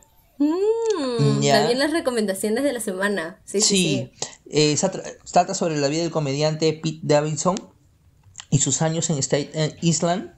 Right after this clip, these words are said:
Speaker 2: Island, perdón, este, que es un joven que vive con... que,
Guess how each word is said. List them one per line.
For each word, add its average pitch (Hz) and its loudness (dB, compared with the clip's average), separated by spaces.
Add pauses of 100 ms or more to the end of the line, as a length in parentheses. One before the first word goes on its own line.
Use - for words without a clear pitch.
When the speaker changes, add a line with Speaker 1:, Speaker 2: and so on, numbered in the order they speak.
(140)
Speaker 2:
Island, 170 0
perdón, 156 -2 (540)
este, 135 0 (300)
que 156 0
es - 0
un 175 2
joven 175 0
que 151 0
vive 143 -2
con... 117 -2
que, - -6